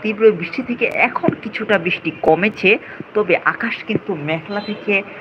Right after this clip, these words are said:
আহ, মেঘাচ্ছন্ন কিন্তু এখনও আছে। দর্শক দেখছেন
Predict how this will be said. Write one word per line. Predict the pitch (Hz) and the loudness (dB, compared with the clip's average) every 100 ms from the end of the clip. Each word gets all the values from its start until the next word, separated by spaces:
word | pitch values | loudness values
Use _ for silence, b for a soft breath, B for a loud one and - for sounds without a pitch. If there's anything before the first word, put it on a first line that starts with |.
| B - | B 2
আহ, | 143 139 | 2 2
মেঘাচ্ছন্ন | 139 180 214 214 214 190 185 | 0 -2 -4 -6 -4 -4 -4
কিন্তু | 185 165 - | -6 -8 -4
এখনও | 143 143 190 135 | -4 -4 -6 -2
আছে। | 117 113 - 135 B B - - | -2 -2 0 -2 B B -10 -2
দর্শক | 147 - 127 120 | -2 -2 -2 0
দেখছেন | 170 - 214 151 | -2 0 0 0